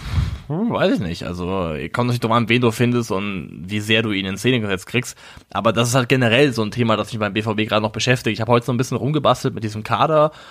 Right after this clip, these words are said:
um mal so ein paar Spieler auf dem imaginären Fußballfeld hin und her geschoben. Und ich tu mich echt schwer damit, für den B V B gerade so eine ideale Aufstellung zu finden. Vor allem, was so die Grundformation angeht.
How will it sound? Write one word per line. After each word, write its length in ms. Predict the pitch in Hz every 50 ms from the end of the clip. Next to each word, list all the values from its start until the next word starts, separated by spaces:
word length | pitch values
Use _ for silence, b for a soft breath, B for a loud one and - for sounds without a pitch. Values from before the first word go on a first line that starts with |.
| B B
um 140 | - - 110
mal 140 | 110 104 104
so 100 | 110 110
ein 200 | 107 104 101 92
paar 160 | 113 113 110
Spieler 600 | 110 - - 127 123 131 123 113 117 117 104 -
auf 120 | - 107
dem 400 | - 110 104 101 98 95 87 82 -
imaginären 540 | - 113 117 113 110 110 107 110 107 104 107
Fußballfeld 600 | - - 117 - 123 110 110 - 110 95 101 -
hin 100 | 117 101
und 60 | 98
her 140 | 104 110 147
geschoben. 480 | 160 - - 160 151 143 147 147 147 B B B B B B B B _
Und 280 | - 87 101 107 104 -
ich 140 | - 104 -
tu 160 | - - 147
mich 240 | 151 143 143 - -
echt 220 | 143 - - -
schwer 220 | - - 120 127 147
damit, 360 | 131 107 104 110 120 - -
für 240 | - - - 120 123
den 160 | 127 110 92
B 140 | 104 113 113
V 160 | - 120 101
B 240 | 87 90 107 131 127
gerade 340 | - 98 98 104 113 113
so 120 | 107 113 110
eine 100 | 104 101
ideale 480 | - 82 98 113 110 98 95 107 101
Aufstellung 420 | 82 87 127 139 - - 92 87 90
zu 140 | - - 92
finden. 320 | - 107 98 - - 113
Vor 260 | - - 123 - -
allem, 400 | - 120 139 160 165 147 135 123
was 160 | 113 113 -
so 80 | - 113
die 160 | 101 107 104
Grundformation 760 | - 95 107 131 143 - - 107 87 85 85 - - 90 80
angeht. 440 | 78 87 90 92 - 78 76 -